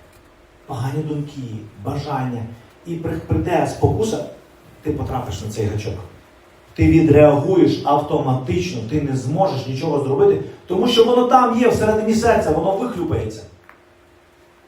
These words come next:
Якщо в тебе в серці немає пожадливості, нічого не вихлюпається. Якщо в тебе немає в серці пожадливості, оцього гріховного бажання, то прийде спокуса,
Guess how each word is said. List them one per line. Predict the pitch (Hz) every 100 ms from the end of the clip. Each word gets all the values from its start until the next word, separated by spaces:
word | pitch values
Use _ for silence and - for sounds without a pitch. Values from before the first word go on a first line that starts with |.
| _ _ - - - - _ -
Якщо | 135 151 - 165 127
в | -
тебе | 160 170 123
в | -
серці | 147 135 -
немає | 123 117 151 135
пожадливості, | 113 - 135 147 147 - - - - _ _ _ _ _ _ _ _ _ _ _ _ _ _ _ _ _ _ _ -
нічого | 117 - 147 120
не | 110
вихлюпається. | 110 123 101 101 90 - - - _ _ _ _ _ -
Якщо | 135 143 202
в | 190
тебе | 185 170 160
немає | 156 170 196 180 143 - -
в |
серці | 196 190 196 -
пожадливості, | - 147 - - 240 175 156 - 101 - - -
оцього | 139 - 165 147
гріховного | 147 202 214 - 156
бажання, | 139 139 165 233 247 - - - _
то | 165
прийде | - - 202
спокуса, | - - - 214 -